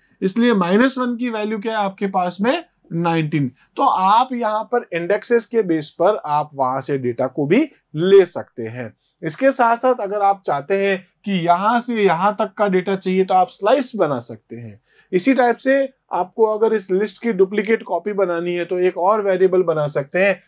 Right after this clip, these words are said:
जैसे कि आप ये लिख सकते हैं एल टू equals to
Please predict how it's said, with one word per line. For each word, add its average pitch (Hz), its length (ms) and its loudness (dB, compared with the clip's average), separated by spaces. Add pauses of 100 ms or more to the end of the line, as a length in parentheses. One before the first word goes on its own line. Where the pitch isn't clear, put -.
(140)
जैसे 175 300 0
कि 190 120 -4
आप 170 220 4
ये 202 140 2
लिख 185 180 2
सकते 156 360 -4
हैं 180 340 -2 (220)
एल 180 280 4
टू 226 420 0
equals 147 500 -2
to 190 120 2